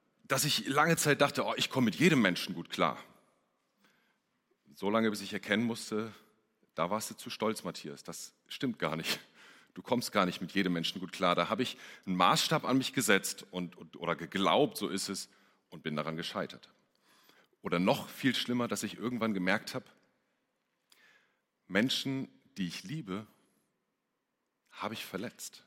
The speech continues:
Ich habe Beziehung aufs Spiel gesetzt. Ich habe Beziehung gefährdet, weil ich Menschen gebraucht habe und verletzt habe, die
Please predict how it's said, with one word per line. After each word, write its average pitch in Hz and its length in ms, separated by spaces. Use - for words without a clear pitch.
Ich - 240
habe 131 140
Beziehung 123 500
aufs 76 160
Spiel 80 280
gesetzt. - 540
Ich - 200
habe 120 120
Beziehung 147 480
gefährdet, - 720
weil 85 100
ich - 140
Menschen 110 580
gebraucht 95 640
habe 107 180
und - 160
verletzt - 500
habe, 92 260
die 76 120